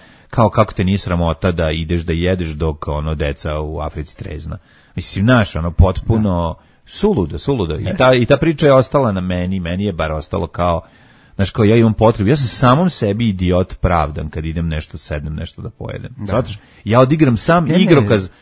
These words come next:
Speaker 1: u svojoj glavi sebi, naravno da to niko ne zna, ali hoću ti kažem koliko je to duboko utkano u moje, m, biće.
Speaker 2: To je deo našeg identiteta.
Speaker 1: Pa jeste, jebote, i
Speaker 2: Jugos-,
Speaker 1: teritorijalnog suvereniteta.
Speaker 2: Jugosloveni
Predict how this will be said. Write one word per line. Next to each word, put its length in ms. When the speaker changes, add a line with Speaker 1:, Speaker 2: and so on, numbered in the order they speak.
Speaker 1:
u 100
svojoj 340
glavi 440
sebi, 520
naravno 460
da 200
to 240
niko 280
ne 200
zna, 260
ali 140
hoću 160
ti 80
kažem 200
koliko 280
je 40
to 120
duboko 680
utkano 640
u 140
moje, 260
m, 240
biće. 460
Speaker 2:
To 80
je 60
deo 220
našeg 360
identiteta. 680
Speaker 1:
Pa 120
jeste, 500
jebote, 280
i 80
Speaker 2:
Jugos-, 100
Speaker 1:
teritorijalnog 680
suvereniteta. 800
Speaker 2:
Jugosloveni 880